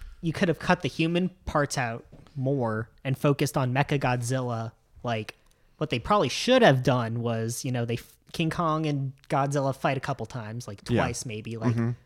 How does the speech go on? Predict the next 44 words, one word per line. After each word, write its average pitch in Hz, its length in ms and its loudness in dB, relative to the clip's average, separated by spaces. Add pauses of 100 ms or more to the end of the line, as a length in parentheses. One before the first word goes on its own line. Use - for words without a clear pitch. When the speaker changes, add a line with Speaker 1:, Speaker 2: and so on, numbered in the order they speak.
(160)
Speaker 1:
first 156 240 0
time 156 220 0
Kong, 135 540 -2
I 139 40 -6
mean, 139 160 -2
Godzilla 143 420 2
has 127 120 -6
the 127 80 -6
upper 120 180 -6
hand. 120 300 -6
Second 135 200 4
Speaker 2:
Yeah. 117 100 10
Speaker 1:
time 143 140 2
maybe 135 240 -4
Kong 135 300 -4
has 123 140 -4
the 127 80 0
upper 113 120 2
Speaker 2:
Mm-hmm. 131 100 2
Speaker 1:
hand. 123 260 -4 (300)
And 143 140 4
then, 151 240 6 (560)
psh, - 400 -2
you 147 60 2
know, 143 100 2
Mechagodzilla 147 720 4
comes 139 340 -2
and 127 160 -2
starts 135 300 0
destroying 151 640 2
everything, 120 440 -6
but 123 180 -4
you 147 80 2
have 165 160 2
him 156 80 0
destroy 160 320 0
stuff 147 240 0
for 127 160 -2
longer, 127 560 -2 (120)
you 123 120 -4
know? 117 100 2
Speaker 2:
Yeah. 95 220 6 (320)
Speaker 1:
Or 151 160 4
you, 147 160 2